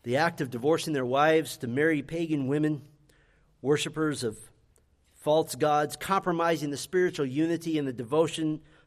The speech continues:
to God of the whole nation of Israel, they acted faithlessly and treacherously. This is referred to five times in verses ten through seventeen. Treachery, treachery, treachery, treachery, treachery.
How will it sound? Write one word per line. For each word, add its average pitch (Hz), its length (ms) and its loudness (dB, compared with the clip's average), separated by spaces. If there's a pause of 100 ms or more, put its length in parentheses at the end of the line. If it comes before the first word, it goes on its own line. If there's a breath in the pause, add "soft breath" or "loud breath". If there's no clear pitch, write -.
to 131 80 -8
God 151 320 4
of 131 100 -2
the 113 60 -8
whole 170 200 0
nation 151 340 -2
of 131 100 -4
Israel, 156 360 0
they 135 160 -2
acted 147 400 -4
faithlessly 196 680 4
and 151 100 -2
treacherously. 151 680 -2
This 127 120 -12
is 143 120 -8
referred 175 400 0
to 170 240 -2 (160 loud breath)
five 226 360 4
times 180 380 0
in 139 80 -4
verses 147 280 -6
ten 180 200 -2
through 156 140 -12
seventeen. 160 600 -4 (220 loud breath)
Treachery, 233 420 2
treachery, 214 420 0
treachery, 196 440 -2
treachery, 170 420 -4
treachery. 131 580 -6